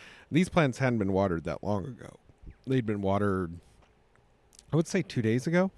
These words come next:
uh, two days before that time, because I knew I was moving and I didn't want to carry a bunch of heavy soaked pots. So I watered them as far ahead of when I was moving as I could safely do without causing the plants to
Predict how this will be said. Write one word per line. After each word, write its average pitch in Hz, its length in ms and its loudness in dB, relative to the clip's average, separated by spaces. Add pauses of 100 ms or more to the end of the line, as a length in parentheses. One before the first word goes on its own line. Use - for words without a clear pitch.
(240)
uh, 98 320 0
two - 120 -10
days 131 180 2
before 127 280 -2
that 123 180 0
time, 143 260 -2
because 104 240 -4
I 101 60 -2
knew 135 160 10
I 123 100 10
was 92 220 2
moving 92 300 -4
and 90 80 -2
I 87 80 -2
didn't 123 240 -2
want 92 100 -4
to 92 60 -8
carry 95 200 -4
a 95 40 -2
bunch 92 200 -4
of 85 100 -8
heavy 92 400 -6
soaked - 440 -10
pots. - 380 0 (420)
So 101 100 -4
I 95 60 2
watered 101 360 0
them 98 360 -6 (240)
as 110 160 -8
far 120 240 2
ahead 120 300 2
of 107 220 -4 (440)
when 123 140 2
I 117 80 4
was 110 200 2
moving 117 300 2
as 107 140 -2
I 104 100 2
could 104 180 -8
safely 113 360 -2
do 117 280 4
without 107 360 0
causing 107 300 -2
the 92 60 -4
plants 95 360 -4
to 92 400 -2